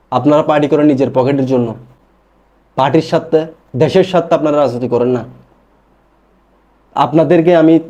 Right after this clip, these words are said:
জাতীয় পার্টি সারা বাংলাদেশের তৃণমূল কর্মীদের পক্ষ থেকে আমি আপনাদেরকে বলছি, জাতীয় পার্টির প্রকৃত একজন এরশাদ সৈনিক বেঁচে থাকা অবস্থায়ও আপনারা কোনোদিন জাতীয় পার্টির চেয়ারম্যানই,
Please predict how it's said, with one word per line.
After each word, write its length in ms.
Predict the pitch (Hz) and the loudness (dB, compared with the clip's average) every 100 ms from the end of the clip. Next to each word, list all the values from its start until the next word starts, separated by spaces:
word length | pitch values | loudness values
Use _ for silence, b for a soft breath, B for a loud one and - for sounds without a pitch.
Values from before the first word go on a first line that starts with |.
| 151 | -2
জাতীয় 280 | 131 185 139 | -2 0 0
পার্টি 160 | 139 | 0
সারা 240 | 139 147 139 | 0 0 0
বাংলাদেশের 420 | 135 127 123 131 | 0 0 -2 -2
তৃণমূল 280 | 143 135 135 | -2 0 0
কর্মীদের 380 | 139 135 139 160 | 0 0 0 0
পক্ষ 180 | 151 - 190 | -2 0 2
থেকে 200 | 185 147 - - _ _ | 2 0 -4 -16 _ _
আমি 200 | 120 131 160 | -4 2 2
আপনাদেরকে 360 | 151 139 143 | 0 -2 0
বলছি, 280 | 139 131 123 117 - _ _ _ _ _ _ _ _ _ _ _ - | 0 -2 -4 -8 -14 _ _ _ _ _ _ _ _ _ _ _ -6
জাতীয় 380 | 127 131 139 135 | -2 0 2 2
পার্টির 380 | 127 139 160 160 | 2 2 0 0
প্রকৃত 440 | 156 143 - 147 151 | 0 0 0 0 2
একজন 300 | 143 139 139 | 2 2 0
এরশাদ 280 | 127 156 | -2 -6
সৈনিক 300 | - 156 147 | -4 -2 0
বেঁচে 200 | 143 131 | 0 -2
থাকা 200 | 131 131 | -4 -2
অবস্থায়ও 480 | 135 123 - 127 120 - _ _ _ _ | -2 -2 0 0 0 -8 _ _ _ _
আপনারা 340 | 120 143 139 | -4 0 0
কোনোদিন 540 | 156 165 202 180 139 - - _ _ _ | 2 2 2 2 0 -4 -20 _ _ _
জাতীয় 300 | 123 120 123 | -4 -4 -2
পার্টির 360 | 120 123 127 123 | -2 -2 -2 -2
চেয়ারম্যানই, 440 | 127 123 127 123 | 0 2 2 0